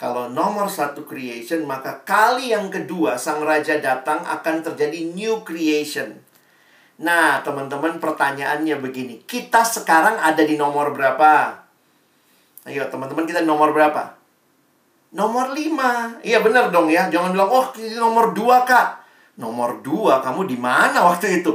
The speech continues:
"Oh, ah, saya deketnya ular ya, saya sempet selfie." Enggak ya.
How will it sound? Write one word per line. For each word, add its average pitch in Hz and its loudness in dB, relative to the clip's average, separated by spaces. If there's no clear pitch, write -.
"Oh, 294 6
ah, 247 2
saya 277 0
deketnya 220 -2
ular 247 4
ya, 196 4
saya 220 2
sempet 226 -2
selfie." 190 2
Enggak 151 0
ya. 180 2